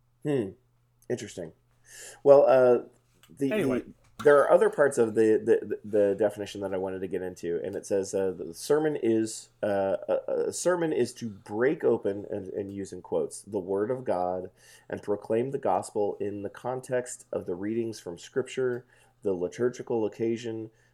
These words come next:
Speaker 1: the congregation gathered, and the pastoral needs of the situation. The Christian story, the congregation story, and the preacher's story can be the one story of God's love that is proclaimed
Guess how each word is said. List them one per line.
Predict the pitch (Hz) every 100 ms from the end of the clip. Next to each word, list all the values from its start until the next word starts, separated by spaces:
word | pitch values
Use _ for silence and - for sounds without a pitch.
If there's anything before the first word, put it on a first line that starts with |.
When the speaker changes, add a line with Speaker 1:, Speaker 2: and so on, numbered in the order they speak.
| _
Speaker 1:
the | 110
congregation | - 104 113 107 107 104 104 98
gathered, | 101 104 107 107 98
and | 87
the |
pastoral | 85 107 107 - 104 98 95
needs | 98 92
of | 92
the | 95
situation. | - 95 87 85 - - - _ _ _ _ -
The | 185
Christian | - 180 180 - 175
story, | - 123 101 85 104
the | 110 -
congregation | - 208 160 139 113 107 107
story, | - - 92 90 82
and | 95 90
the |
preacher's | - - 143 127 117
story | - 104 90 87 90 - _ _ -
can | 110 120 123
be | 120
the | 107
one | 104 110 120 139
story | - 120 107 104 -
of | 92
God's | 107 98 98 95
love | 95 92
that | 92 87
is | -
proclaimed | 101 - 92 87 85